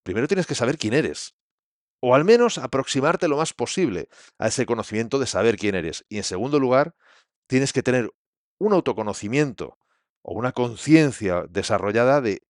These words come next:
en qué punto estás, qué estás viviendo y cómo interpretar de una forma sana, llamémoslo ecológica, incluso si quieres,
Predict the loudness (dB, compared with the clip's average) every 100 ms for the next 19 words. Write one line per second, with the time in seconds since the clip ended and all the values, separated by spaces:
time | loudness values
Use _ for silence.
0 | -16 -12 -6 -6 -6 -8 -6 -8 -4 -4
1 | -4 -14 _ _ _ _ _ -4 -2 -2
2 | -2 -2 -2 -2 -2 -8 -10 _ _ -12
3 | -2 0 0 2 0 0 -2 0 -2 -4
4 | -4 -4 -4 -2 -2 -2 0 -2 -2 -10
5 | _ _ _ _ _ -4 -2 -2 -4 -4
6 | -2 -2 -2 -2 -10 -10 -12 -14 _ _
7 | -18 -12 -10 -10 -12 -4 0 0 -2 -12